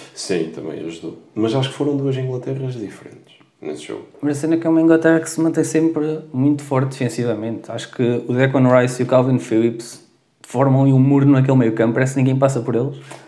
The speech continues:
Speaker 1: Eu acho que foi o Declan Rice que ia partindo as mãos ao guarda-redes da Ucrânia, não é?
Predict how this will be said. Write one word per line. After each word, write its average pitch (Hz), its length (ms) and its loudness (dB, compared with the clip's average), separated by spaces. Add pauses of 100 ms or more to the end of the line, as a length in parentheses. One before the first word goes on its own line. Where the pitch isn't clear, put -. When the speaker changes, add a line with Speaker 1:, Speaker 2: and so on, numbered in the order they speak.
Speaker 1:
Eu 92 100 -6
acho 90 140 -8
que - 60 -18
foi 95 160 -2
o - 40 -4
Declan 90 480 -6
Rice 87 200 -8
que 95 100 -10
ia 87 60 -8
partindo 87 480 -10
as 82 120 -8
mãos 85 260 -10
ao 82 100 -10
guarda-redes 85 520 -12
da 80 80 -16
Ucrânia, - 400 -16
não - 80 -6
é? - 320 -4